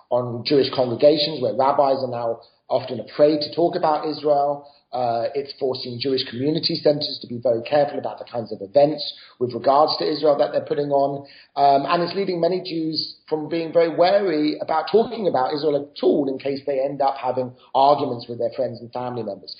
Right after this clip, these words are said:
So Israel is, is becoming this divisive force. And I think, um, that is a great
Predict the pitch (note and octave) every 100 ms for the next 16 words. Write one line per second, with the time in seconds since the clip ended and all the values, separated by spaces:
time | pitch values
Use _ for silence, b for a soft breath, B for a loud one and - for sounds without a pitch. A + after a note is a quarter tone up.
0 | B - E3+ A#3+ A#3 A3+ F#3+ - D#3+ D3
1 | - D3+ B2 C3+ - - F3+ F3+ D3 C#3+
2 | - B2 C3+ D3+ D3+ C#3 - C3+ A2 -
3 | B B B - D3+ D#3+ A#3 E3 - -
4 | E3+ D#3 D#3 D3 C#3+ A#2+ F3 E3+ - D3+
5 | C#3+ C#3 - D3 C3+ A#2+ C3 F3 F#3 -